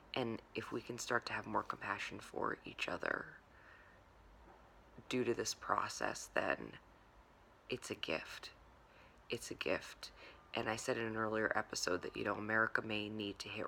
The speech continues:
rock bottom. And as a person that's hit rock bottom several times, it, it's the same experience of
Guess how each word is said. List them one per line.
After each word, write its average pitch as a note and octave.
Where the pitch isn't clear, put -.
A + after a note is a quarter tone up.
rock G2
bottom. F2+
And B2
as A2+
a -
person -
that's -
hit -
rock -
bottom G#2
several -
times, G#2
it, -
it's -
the -
same A2+
experience G2+
of -